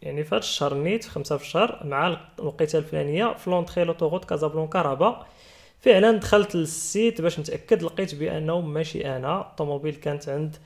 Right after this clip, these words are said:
لا فامي. لا فامي هي اللي دارت المخالفه، مي جاب الله فرصه باش انني نشرح لكم كيفاش، يعني كيفاش انني توصلت بهذا الميساج، كيفاش انني غادي نخلص هذه المخالفه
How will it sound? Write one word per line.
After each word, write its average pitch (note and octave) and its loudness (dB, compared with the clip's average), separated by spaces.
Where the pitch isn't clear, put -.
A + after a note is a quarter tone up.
لا C#3+ 0
فامي. C#3+ -2
لا E3 -4
فامي D#3 -2
هي D3 -2
اللي D3+ 0
دارت D3 -4
المخالفه، C3+ 0
مي A3+ 4
جاب G3 -2
الله F#3 2
فرصه E3+ 0
باش E3+ -4
انني D#3+ -2
نشرح D#3 -6
لكم G3+ 2
كيفاش، D#4+ 4
يعني G3 6
كيفاش G#3 0
انني G3 2
توصلت D#3+ -2
بهذا D3 2
الميساج، G3 6
كيفاش F3 -2
انني D#3+ 0
غادي D3+ 2
نخلص D3 0
هذه C#3 0
المخالفه C#3 4